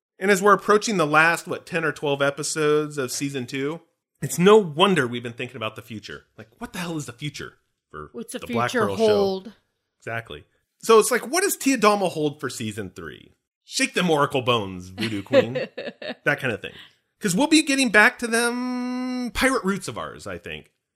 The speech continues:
Speaker 1: We've tested a few formats, seeing what and works and what doesn't work. And then obviously we're just trying to keep the show going.
Speaker 2: And how things feel.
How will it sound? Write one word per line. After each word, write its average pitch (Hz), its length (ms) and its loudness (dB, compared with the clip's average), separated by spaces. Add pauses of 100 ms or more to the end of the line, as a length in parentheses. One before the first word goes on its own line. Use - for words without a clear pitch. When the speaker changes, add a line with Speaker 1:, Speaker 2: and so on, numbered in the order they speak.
Speaker 1:
We've 160 140 -4
tested 202 320 0
a 175 60 2
few 175 180 -4
formats, 214 500 0
seeing 147 280 0
what 143 300 0
and 98 380 -12 (380)
works 113 320 -10
and 95 100 -12
what 101 140 -8
doesn't 110 200 -6
work. 117 220 -8 (380)
And 123 120 -4
then 135 140 4
obviously 123 400 0
we're 113 140 -2
just 117 180 -8
trying 120 140 -2
to 95 40 -10
keep 120 200 -12
the - 80 -12
show 110 240 -6
going. 95 420 -12
Speaker 2:
And 214 140 -10
how 208 160 -2
things 202 340 -10
feel. 202 440 -12